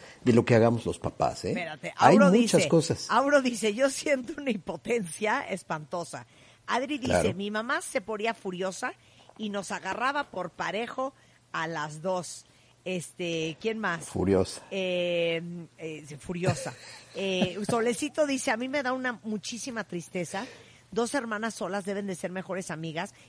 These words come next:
Speaker 2: y apoyarse mutuamente". Totalmente de acuerdo, Solecito. Delfín
Speaker 1: Sí.
Speaker 2: dice, "Me duele
Speaker 1: ¿En qué
Speaker 2: horrible
Speaker 1: mundo?
Speaker 2: y es inexplicable".
Speaker 1: ¿En qué
Speaker 2: A ver,
Speaker 1: mundo?
Speaker 2: a ver, ¿en qué mundo qué?
Speaker 1: ¿En qué mundo creen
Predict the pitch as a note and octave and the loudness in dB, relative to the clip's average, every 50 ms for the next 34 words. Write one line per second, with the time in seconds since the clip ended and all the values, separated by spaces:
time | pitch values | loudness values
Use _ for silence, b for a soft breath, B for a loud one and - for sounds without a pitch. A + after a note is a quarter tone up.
0 | b b F3 E3 - - F3+ E3 F#3 G#3 - - G#3+ G3 G3+ F3+ G#3 F3+ F3+ F#3+ | b b -4 -4 -2 -2 -2 -2 -2 -2 -2 -4 -8 -8 -6 -6 -6 -6 -4 -6
1 | F#3+ - F#3 - b b b b - D4 D4 - F4+ F4+ F#4 F#4+ F4 - D#4+ C#4 | -8 -8 -10 -14 b b b b -6 -4 2 4 4 4 4 2 0 2 4 2
2 | B3 A3+ - B3 A3 - G#3 F3 F#3 E3+ D#3+ D#3 - E3 - - D3+ - b b | 2 2 2 0 0 0 -2 -4 -4 -4 -6 -6 -8 -8 -8 -8 -8 -8 b b
3 | b b b b - F3+ A3+ A#3 F3 - C#4+ C#4+ - - - B3 - - C4 A#3+ | b b b b -2 0 0 2 2 2 4 8 10 8 8 8 4 0 0 0
4 | - - G#3+ A3 A3 G3+ A3+ A#3+ B3+ B3 F#3+ G3 F#3+ - A#3 C#4+ D4 C#4 C4 A#3+ | 0 -4 -4 -4 -2 0 2 4 6 10 10 10 12 12 12 12 12 12 12 12
5 | G#3+ E3 B2+ A#3 B3 - - A#3 A3 A3 A#3+ A#3 - - - A3 G#3+ G#3 - - | 12 12 12 12 8 0 -2 0 2 2 2 2 0 -4 -4 -4 -2 -4 -6 -6
6 | - - E3+ D#3 - - C#3+ C#3+ C3+ B2+ - _ _ _ _ _ _ _ _ - | -10 -12 -12 -12 -12 -12 -14 -14 -14 -20 -20 _ _ _ _ _ _ _ _ -20
7 | - _ - - F3+ G#3 - A#3+ C#4+ D4 C#4 B3+ A#3 G3+ F3 C#3 A#2 F#2 - - | -6 _ 6 8 8 8 8 8 10 10 10 10 10 10 10 8 6 6 2 0
8 | - - _ - - _ - E3+ F#3 F3+ - - - - - D4 D#4 F4 F#4+ F#4+ | -4 -16 _ -20 -20 _ -20 -16 -16 -12 -10 -10 -8 -6 -4 -6 -4 -4 -4 -4
9 | F#4 F4 D4 - - C4+ B3+ G#3 D#3+ - - - - _ _ - - _ _ - | 0 -2 -2 -2 -2 -4 -4 -4 -6 -10 -20 -20 -20 _ _ -20 -20 _ _ -20
10 | - - - E3 F#3 D3 G3 C4+ D4+ D#4 C#4+ C#4+ C#4 C#4 C#4 C4 A3+ A#3+ - - | -2 4 4 4 6 10 10 10 10 12 12 12 12 12 12 12 10 8 6 6
11 | - F#3+ F3 C#3 B2 A#2+ C3 A3 C4+ - | 6 8 8 8 8 8 8 6 6 4